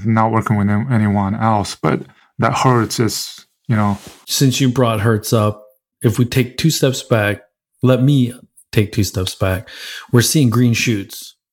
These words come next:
Speaker 2: We're seeing kind of random green shoots. We're not seeing a consistent across the board growth, but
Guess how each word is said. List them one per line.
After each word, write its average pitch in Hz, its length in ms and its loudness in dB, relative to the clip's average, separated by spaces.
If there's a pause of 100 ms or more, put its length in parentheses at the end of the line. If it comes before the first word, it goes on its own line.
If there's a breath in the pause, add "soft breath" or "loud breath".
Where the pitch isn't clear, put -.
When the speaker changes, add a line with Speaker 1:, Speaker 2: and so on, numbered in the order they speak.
(120)
Speaker 2:
We're 117 140 2
seeing 113 500 0
kind 120 220 0
of 98 80 -2
random 123 400 2
green 143 240 0
shoots. 160 340 -2
We're 120 80 0
not - 160 -4
seeing 113 240 0
a 98 80 -2
consistent 104 720 -2 (380 loud breath)
across 110 420 0
the 104 100 0
board 98 560 0 (640 soft breath)
growth, 110 800 2
but 104 360 0